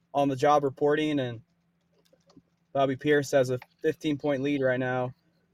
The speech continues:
over Hudson O'Neal, and, and so just for some perspective, um, I think if I'm looking at, looking at this right, the winner gets six more points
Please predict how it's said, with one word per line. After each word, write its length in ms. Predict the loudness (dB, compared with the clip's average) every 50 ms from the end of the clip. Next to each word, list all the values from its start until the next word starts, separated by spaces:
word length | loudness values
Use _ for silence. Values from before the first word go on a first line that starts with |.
| _ _ _ 2
over 200 | 2 4 4 4
Hudson 320 | 2 2 0 0 -2 -4
O'Neal, 500 | -2 -4 -4 -4 -2 0 2 2 2 2
and, 140 | 0 -4 -8
and 160 | -10 -12 -10
so 160 | -6 -6 -4 -4
just 280 | -4 -6 -8 -8 -6
for 120 | -6 -6 -6
some 360 | -4 -6 -6 -6 -6 -8 -14 _ _ _ _ _ _ -4
perspective, 800 | -4 -4 -2 2 4 6 6 6 4 0 -2 -2 -2 -4 -6 -4
um, 600 | 0 2 4 4 6 4 2 2 -2 -6 -12 -14 -18 _ -16 -16
I 60 | -14
think 360 | -8 -8 -8 -8 -8 _ -16 _ -16
if 100 | -14 -10
I'm 120 | -8 -4 -2
looking 220 | -2 -2 -2 -4
at, 100 | -6 -6 -8 -14 _ _ _ _ _ 2
looking 260 | 2 2 4 4 2
at 100 | 2 2
this 200 | 0 -4 0 4
right, 300 | 6 8 8 8 6 2 _ _ _ _ _ _ _ _ _ _ _ _ _ _ -20 -20 _ _ -18 -18 _ _ _ -6
the 80 | -4 0
winner 280 | 2 4 4 4 4
gets 500 | 4 2 0 0 -2 -10 -10 -10 -12 -16 _ _ _ _ _ _ _ _ -12
six 360 | -2 2 2 2 2 2 0
more 160 | 2 2 2
points 520 | 2 0 0 0 0 0 -2 -8 -10 -10